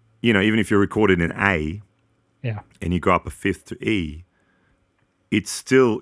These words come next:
Speaker 1: even if you're playing an A, you're still kind of in tune. So
Speaker 2: Yeah, it's still intervals that are
Speaker 1: that work
Speaker 2: good
Speaker 1: well
Speaker 2: i-,
Speaker 1: together. So
Speaker 2: good in Western music.
Speaker 1: Yes,
Speaker 2: Let's say
Speaker 1: yes,
Speaker 2: that.
Speaker 1: yes, yes. Um, so, um,
Speaker 2: No,
Speaker 1: I
Speaker 2: to
Speaker 1: think it's great.
Speaker 2: Yeah,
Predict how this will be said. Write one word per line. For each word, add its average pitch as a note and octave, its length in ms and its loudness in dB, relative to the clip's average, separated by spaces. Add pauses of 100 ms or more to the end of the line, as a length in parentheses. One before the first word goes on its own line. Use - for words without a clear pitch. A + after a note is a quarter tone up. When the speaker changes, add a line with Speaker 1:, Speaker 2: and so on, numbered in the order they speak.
(120)
Speaker 1:
even A#2 220 -2
if G2 100 -2
you're - 80 -6
playing F#2 220 -2
an F2+ 60 0
A, F#2+ 140 2
you're E2 140 -2
still - 200 -4
kind F2 200 -2
of D2+ 60 -6
in D#2 80 -6
tune. D#2+ 520 -6
So E2 600 -2
Speaker 2:
Yeah, A#2 280 0
it's - 80 -10
still - 360 -4 (360)
intervals G2+ 420 -2
that G2 100 -2
are F#2 140 -4 (400)
Speaker 1:
that - 260 -2
work G#2 240 2
Speaker 2:
good C#3+ 100 4
Speaker 1:
well G2 120 2
Speaker 2:
i-, - 20 -2
Speaker 1:
together. F#2 480 -2
So E2+ 440 -2 (140)
Speaker 2:
good E3 160 2
in C#3+ 160 2
Western B2+ 380 0
music. G#2+ 380 0 (200)
Speaker 1:
Yes, G#2+ 120 4
Speaker 2:
Let's - 140 -2
say G2+ 200 -4
Speaker 1:
yes, F#2+ 160 -6
Speaker 2:
that. A2 180 0
Speaker 1:
yes, - 260 0
yes. E2+ 200 -6 (600)
Um, F2+ 380 2 (120)
so, F#2+ 520 0
um, F2+ 600 0 (880)
Speaker 2:
No, A2+ 100 2
Speaker 1:
I A2 120 2
Speaker 2:
to E3 120 2
Speaker 1:
think G#3 160 2
it's - 120 -4
great. C3 260 2 (600)
Speaker 2:
Yeah, G2+ 300 -4